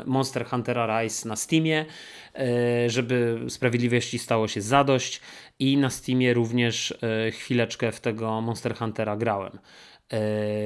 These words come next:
tak naprawdę widzę w sierpniu siedemdziesiąt osiem procent czasu gry poświęciłem na Monster Hunter Rise. No ale później Cyberpunk, Cyberpunk w październiku, w listopadzie.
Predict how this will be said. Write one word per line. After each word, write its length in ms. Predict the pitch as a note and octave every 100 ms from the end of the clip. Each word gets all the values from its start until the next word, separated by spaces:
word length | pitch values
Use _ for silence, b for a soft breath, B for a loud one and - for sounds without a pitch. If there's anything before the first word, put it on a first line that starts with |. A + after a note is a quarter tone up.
| G#2+ G#2+ A2 -
tak 180 | A#2+ -
naprawdę 460 | A#2+ C3 B2 A#2+
widzę 280 | A2+ A#2 A#2
w 100 | -
sierpniu 800 | - C#3+ A2+ - A2+ A#2+ C3 - -
siedemdziesiąt 580 | - A2 A#2 A2+ A#2 G#2
osiem 300 | G#2 - G#2
procent 420 | A#2 G#2 G#2+ -
czasu 320 | A2+ G2+ -
gry 160 | G#2+ G#2
poświęciłem 680 | A2 - G#2+ G2 A2+ G#2 G#2
na 200 | G#2 G#2 b b b
Monster 380 | - G#2 - G#2
Hunter 340 | A2 G#2 A2
Rise. 480 | A#2+ A#2+ - - -
No 120 | D#3
ale 140 | D#3 B2
później 400 | B2+ A#2+ A2+ G2
Cyberpunk, 760 | - D3 B2+ A#2 B2 A#2 A2
Cyberpunk 720 | - B2 A#2 A2+ G2+ G#2+ G#2
w 240 | G#2 - -
październiku, 580 | A#2 G#2+ A2+ C3 C3+ G#2+
w 40 |
listopadzie. 640 | G#2+ - G2 A#2 A2 A2